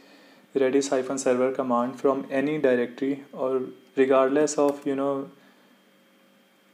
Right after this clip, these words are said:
which directory my current position is. So for that one you need to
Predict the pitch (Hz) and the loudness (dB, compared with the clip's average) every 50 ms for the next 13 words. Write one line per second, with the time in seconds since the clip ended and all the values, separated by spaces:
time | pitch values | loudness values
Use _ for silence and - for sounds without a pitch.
0 | _ _ - - 131 135 135 - - 135 131 127 127 127 127 - - 139 135 135 | _ _ -4 0 0 0 0 0 0 2 2 2 2 0 -4 -2 0 2 2 2
1 | 135 135 131 127 127 127 - 127 123 127 127 123 135 123 123 120 117 - 143 131 | 2 0 -2 -2 -4 -2 -2 -2 -2 -2 -4 -2 -2 -2 -2 -2 -4 -4 -4 -4
2 | 127 127 139 143 - - - - - - 143 135 - 143 135 135 131 139 139 - | -4 -4 -4 -4 -6 -10 -16 -12 -4 -2 -2 2 2 2 2 4 2 0 0 0
3 | 170 170 170 160 151 151 147 147 143 143 139 139 - 156 151 151 156 151 156 | -2 -2 -2 -4 -4 -4 -2 -2 -2 -4 -6 -6 -4 -2 -2 -2 -2 -4 -10